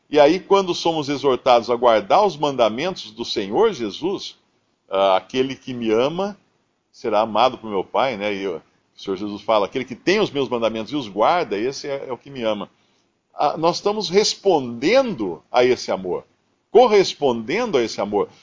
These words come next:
Não é uma obrigação, não é uma coisa, "Ah, se você não fizer isso, você vai apanhar, você vai pro fogo eterno, você vai." Não. Nós estamos correspondendo a um amor que é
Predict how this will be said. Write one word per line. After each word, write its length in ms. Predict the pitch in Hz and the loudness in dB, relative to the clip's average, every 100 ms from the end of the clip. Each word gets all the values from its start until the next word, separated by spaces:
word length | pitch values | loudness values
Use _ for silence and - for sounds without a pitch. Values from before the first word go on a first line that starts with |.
| _ | _
Não 200 | 127 156 | -2 4
é 80 | 196 | 6
uma 440 | 240 220 180 135 | 6 6 6 8
obrigação, 1080 | 123 131 143 151 135 - - - 113 143 123 | 6 2 -4 4 4 4 -10 -2 2 2 2
não 160 | 101 104 | -2 -2
é 60 | 156 | 0
uma 180 | 185 | -2
coisa, 380 | - 139 135 123 | -2 0 0 2
"Ah, 60 | 147 | 2
se 80 | 139 | 2
você 120 | - | -2
não 140 | 190 | -2
fizer 320 | 156 165 120 165 | -4 -2 0 0
isso, 120 | 160 | 0
você 60 | |
vai 120 | 156 156 | -2 -2
apanhar, 580 | - 147 101 98 135 | 0 -4 -4 -2 -2
você 140 | 123 117 | -4 -4
vai 120 | 120 | -4
pro 220 | 123 123 _ | -4 -10 _
fogo 240 | 120 117 | -4 -4
eterno, 580 | 107 _ 95 120 104 87 _ _ _ | -6 _ 0 0 -2 -12 _ _ _
você 260 | 95 - 98 | -12 -6 -2
vai." 560 | 98 104 92 85 78 98 139 | 0 0 -4 -8 -14 -18 -8
Não. 440 | 180 147 139 73 _ _ _ _ _ _ _ 117 | -2 -2 -2 -10 _ _ _ _ _ _ _ 2
Nós 240 | 139 135 | 2 2
estamos 340 | - 185 180 | -2 -2 -2
correspondendo 1300 | - 170 160 156 - 147 113 104 101 165 208 196 190 - _ _ _ | -2 0 0 -6 -6 -4 -2 -4 -4 -2 -2 -4 -6 -6 _ _ _
a 100 | 123 | 0
um 180 | 175 185 | 2 4
amor 580 | 143 113 143 208 151 101 | 2 2 4 6 6 2
que 180 | - | 0
é 80 | 165 | -2